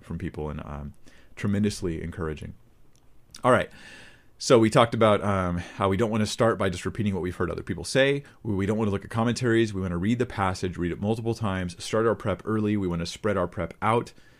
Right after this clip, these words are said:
Now I wanna say, study for more than your message.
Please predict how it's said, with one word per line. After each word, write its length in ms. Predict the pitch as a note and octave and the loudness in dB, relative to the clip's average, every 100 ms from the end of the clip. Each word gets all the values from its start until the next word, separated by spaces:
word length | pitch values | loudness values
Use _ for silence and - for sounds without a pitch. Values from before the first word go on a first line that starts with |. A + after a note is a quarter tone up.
| - - - | -20 -18 -4
Now 220 | G#2 A2+ | 0 2
I 40 | |
wanna 140 | A2+ G2+ | 2 0
say, 320 | - F#2+ F#2 | 0 0 0
study 380 | - - A#2 C3 | -2 2 2 2
for 140 | A#2 | 0
more 200 | G2+ G2 | 0 0
than 140 | G2 F2+ | 0 0
your 80 | |
message. 520 | F2 D#2+ - - - | -2 -4 -8 -12 -14